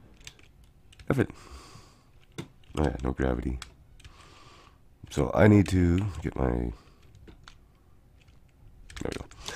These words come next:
Uh, get my self-charge. So that's gonna be that one there. Uh, the plates, we'll probably, I'm thinking about making this one white.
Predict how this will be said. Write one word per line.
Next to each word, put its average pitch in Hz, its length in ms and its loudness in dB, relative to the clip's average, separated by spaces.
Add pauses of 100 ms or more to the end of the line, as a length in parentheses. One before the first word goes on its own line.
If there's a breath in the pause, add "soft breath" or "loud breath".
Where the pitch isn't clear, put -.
(400 loud breath)
Uh, 80 160 4
get - 140 0
my - 60 2
self-charge. - 560 0
So 90 80 6
that's 98 100 6
gonna 98 160 6
be 90 440 6
that 69 280 4
one 76 160 4
there. 73 400 4
Uh, 73 220 2
the - 80 -6
plates, - 500 -2
we'll - 60 -16
probably, 117 260 -4 (100)
I'm 82 120 -6
thinking - 200 -2
about 58 140 -2
making 65 240 -4
this 62 180 -10
one 57 220 -12
white. 60 240 -12